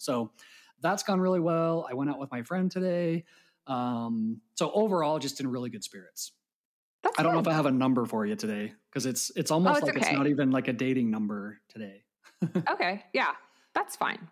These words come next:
Speaker 2: You don't need to scale it today.
Speaker 1: I don't need to scale it. Good. Thank you.
Speaker 2: No.
Speaker 1: Thanks for letting me off the hook.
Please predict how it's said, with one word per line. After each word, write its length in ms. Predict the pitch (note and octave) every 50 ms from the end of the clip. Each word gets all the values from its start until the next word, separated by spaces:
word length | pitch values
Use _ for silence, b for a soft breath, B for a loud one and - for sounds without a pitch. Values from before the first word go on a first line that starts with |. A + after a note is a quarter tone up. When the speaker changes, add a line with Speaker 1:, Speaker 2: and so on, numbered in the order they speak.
| _ _ _ _
Speaker 2:
You 80 | _ C#4
don't 100 | B3+ G3
need 100 | F#3 E3+
to 60 | D#3
scale 380 | D#3+ - - D#3 C3 G2 E2 G2
it 100 | - - -
today. 340 | - C#3 A#2+ F#2+ E3+ F3+ - - _ _ _ _ _ _
Speaker 1:
I 60 | - C#3
don't 100 | D3 D3
need 120 | D3 C3+
to 60 | C#3
scale 220 | C3 - C#3 C3+ C#3
it. 60 | B2+
Good. 160 | A#2+ A2+ G#2
Thank 220 | - A#2+ A#2 A#2+ -
you. 120 | A2 A#2 A#2
Speaker 2:
No. 80 | G3+ F3+
Speaker 1:
Thanks 140 | C#3+ -
for 100 | - C#3+
letting 160 | C3 B2 A#2+ B2+
me 80 | A#2+
off 160 | A2+ A2 A2
the 80 | - A2+
hook. 280 | A2 A2 G#2 G#2+ -